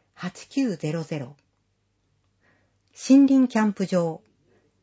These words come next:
三八九六四九三です。スポーツ教室の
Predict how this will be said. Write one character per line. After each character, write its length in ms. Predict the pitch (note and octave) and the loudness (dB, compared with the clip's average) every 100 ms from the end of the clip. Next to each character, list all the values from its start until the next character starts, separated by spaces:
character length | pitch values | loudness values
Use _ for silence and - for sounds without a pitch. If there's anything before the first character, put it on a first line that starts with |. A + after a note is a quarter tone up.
| _ _ | _ _
三 320 | _ B3+ C#4+ C#4+ | _ 0 2 2
八 340 | C4+ - - | -2 -8 -16
九 340 | - F3+ D#3 D3+ _ _ _ _ | -6 -4 -4 -10 _ _ _ _
六 340 | - F3 - C#4 | -6 -6 0 2
四 240 | C4+ G3 | 2 0
九 240 | D3+ G#3 G#3+ | -2 -2 -2
三 240 | G#3 F3+ | -2 -4
で 140 | C3+ | -6
す。 260 | B2+ - _ _ _ _ _ _ _ _ _ _ _ _ _ _ _ _ _ _ _ _ _ _ _ _ _ _ | -10 -16 _ _ _ _ _ _ _ _ _ _ _ _ _ _ _ _ _ _ _ _ _ _ _ _ _ _
ス 160 | - | -16
ポ 180 | - D4+ | 0 0
ー 40 | D#4 | 0
ツ 160 | - | -6
教 180 | - C#4+ | -2 -2
室 240 | B3+ - E3+ | -2 -8 -6
の 220 | C#3+ | -6